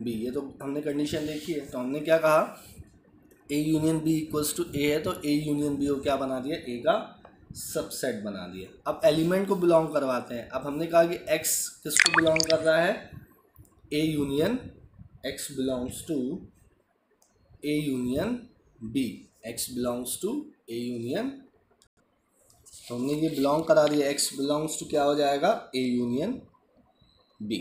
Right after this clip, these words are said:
ठीक है, अब देखिए, X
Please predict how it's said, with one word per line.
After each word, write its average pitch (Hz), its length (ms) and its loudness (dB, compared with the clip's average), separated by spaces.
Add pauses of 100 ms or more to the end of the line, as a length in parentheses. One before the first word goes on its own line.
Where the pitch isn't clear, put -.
(800)
ठीक 240 200 -4
है, 110 160 -6 (960)
अब 190 80 -8
देखिए, 214 440 -2 (160)
X - 240 -2